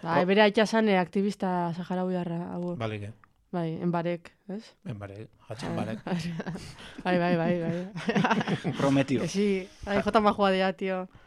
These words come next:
Speaker 3: Hmm.
Speaker 2: Hori da, hori da, pues estereotipoa,
Speaker 1: Ostras,
Speaker 2: non
Speaker 1: baina
Speaker 2: dauzkagu.
Speaker 1: gisa da,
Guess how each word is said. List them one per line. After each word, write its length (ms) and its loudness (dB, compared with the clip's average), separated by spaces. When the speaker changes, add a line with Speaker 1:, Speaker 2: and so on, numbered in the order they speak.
Speaker 3:
Hmm. 160 -8
Speaker 2:
Hori 180 8
da, 260 6
hori 200 2
da, 140 4
pues 200 -4
estereotipoa, 460 0
Speaker 1:
Ostras, 200 4
Speaker 2:
non 80 4
Speaker 1:
baina 140 6
Speaker 2:
dauzkagu. 40 4
Speaker 1:
gisa 160 8
da, 120 10